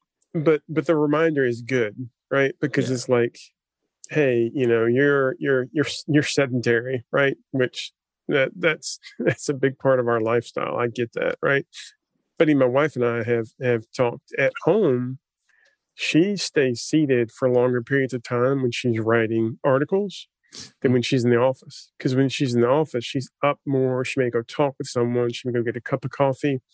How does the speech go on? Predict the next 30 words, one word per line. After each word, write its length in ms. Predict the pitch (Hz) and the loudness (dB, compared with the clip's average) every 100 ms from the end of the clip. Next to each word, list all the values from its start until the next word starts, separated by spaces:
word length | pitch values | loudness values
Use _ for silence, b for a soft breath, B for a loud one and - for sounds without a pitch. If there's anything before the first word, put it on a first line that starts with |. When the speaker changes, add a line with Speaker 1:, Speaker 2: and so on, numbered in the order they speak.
| b b b b b b - | b b b b b b 0
Speaker 1:
And, 400 | 135 123 117 117 - | 2 4 0 -2 -2
and 180 | 123 | -2
she's 480 | 117 - 160 151 139 - _ | -2 2 2 2 -4 -12 _
run 220 | 160 139 131 | 0 2 2
into 220 | 117 131 | 0 -4
issues, 280 | 113 135 117 | -2 -2 0
right, 220 | 117 131 | 0 0
with 340 | 135 123 - - _ | -2 -4 -4 -16 _
pain 280 | - 156 139 | 0 2 4
and 100 | 127 | 0
swelling 340 | - 135 120 117 | 0 0 2 0
in 60 | |
her 120 | 113 | -2
feet 260 | 117 220 208 - _ _ _ - | -4 -4 -4 -8 _ _ _ -12
because 220 | 143 127 | -4 -2
she's 200 | - 120 | -2 -2
sitting 280 | - 139 117 | 0 0 0
for 140 | - | 0
longer 180 | 113 113 | -2 -2
periods 320 | 110 123 - - | -8 -10 -12 -2
of 160 | 156 | -2
time. 180 | - 151 - _ b b b b b | -2 -6 -14 _ b b b b b
So 180 | - 156 | 0 2
it's 100 | 147 | 2
just 160 | 156 175 | 0 2
one 80 | |
of 60 | 160 | 2
those 160 | 135 - | 2 2
things, 340 | 139 131 120 - | 2 2 -2 -8
those, 420 | 147 151 147 123 | 0 0 0 -4